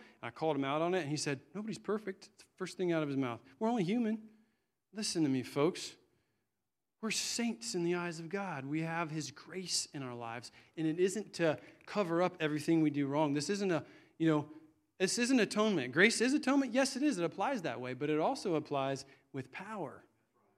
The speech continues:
It's applied differently to the sinner and the saint. Let me, uh, share a verse with you. Luke two forty. "And the child grew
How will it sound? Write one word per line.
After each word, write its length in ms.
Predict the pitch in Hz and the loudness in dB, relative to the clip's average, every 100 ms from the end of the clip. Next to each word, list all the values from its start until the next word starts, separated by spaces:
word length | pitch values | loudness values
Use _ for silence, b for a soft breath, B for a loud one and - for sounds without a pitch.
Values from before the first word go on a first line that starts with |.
| _ _ _ _ _ _ _ _ _ _ _ _ _ _ - | _ _ _ _ _ _ _ _ _ _ _ _ _ _ -8
It's 120 | 156 | -2
applied 420 | 185 - 208 208 156 | -2 -2 -2 -2 0
differently 440 | 226 262 185 160 | -2 0 2 2
to 140 | 160 156 | 2 -2
the 80 | |
sinner 320 | 139 - 170 160 | -2 0 2 2
and 140 | 143 | 0
the 60 | 127 | -2
saint. 340 | - 190 151 - _ _ _ _ _ _ _ _ _ _ _ _ _ _ _ | -4 -4 -4 -12 _ _ _ _ _ _ _ _ _ _ _ _ _ _ _
Let 120 | 196 254 | -2 2
me, 180 | 247 | 4
uh, 260 | 202 160 147 | 6 4 2
share 280 | - 196 175 | 0 4 4
a 20 | |
verse 240 | 151 175 | 4 0
with 120 | 151 127 | 0 -2
you. 200 | 127 113 - _ _ _ _ _ _ _ _ _ _ 156 | -4 -6 -16 _ _ _ _ _ _ _ _ _ _ 4
Luke 480 | 160 220 226 - | 8 8 6 -2
two 220 | - 196 180 | 6 6 8
forty. 480 | 165 151 127 107 - - - - - - - - - _ - - _ - _ _ _ _ _ - _ _ - | 6 6 6 2 -10 -10 -10 -10 -10 -10 -8 -10 -10 _ -20 -20 _ -20 _ _ _ _ _ -20 _ _ 2
"And 160 | 165 165 | 6 8
the 60 | |
child 420 | 151 185 220 202 | 6 2 0 2
grew 420 | 151 156 170 175 | 6 8 8 4